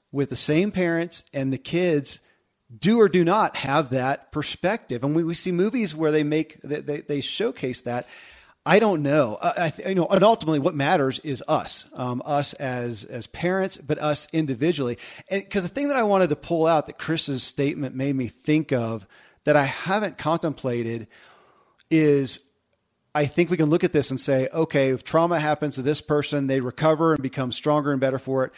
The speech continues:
When it happens to this person, they don't." I don't know that it's that cut and dry, because thinking about my own life, there are things that have happened that I have learned from. I have learned a lesson. I have grown stronger. I have been resilient,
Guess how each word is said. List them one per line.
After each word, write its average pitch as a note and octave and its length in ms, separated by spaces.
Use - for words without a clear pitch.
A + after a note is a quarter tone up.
When D3 140
it D3 60
happens C#3 420
to G#2+ 60
this E3+ 220
person, C#3 560
they C3 160
don't." C3+ 280
I G3+ 100
don't A#3+ 180
know E3+ 180
that D3 140
it's - 80
that C#3+ 180
cut - 220
and C3 100
dry, F3+ 240
because C3+ 460
thinking D#3 260
about C#3 180
my B2 200
own E3 260
life, C3 240
there D3+ 220
are C3 40
things D3 340
that D3+ 100
have C3 120
happened B2+ 520
that C#3 180
I D3+ 220
have C3 360
learned B2 540
from. F2 380
I C3+ 80
have B2 160
learned C#3+ 400
a D3 60
lesson. C#3 460
I B2+ 160
have G#2+ 160
grown C#3+ 440
stronger. C3+ 640
I G#2+ 140
have G#2 180
been D#3 240
resilient, B2+ 680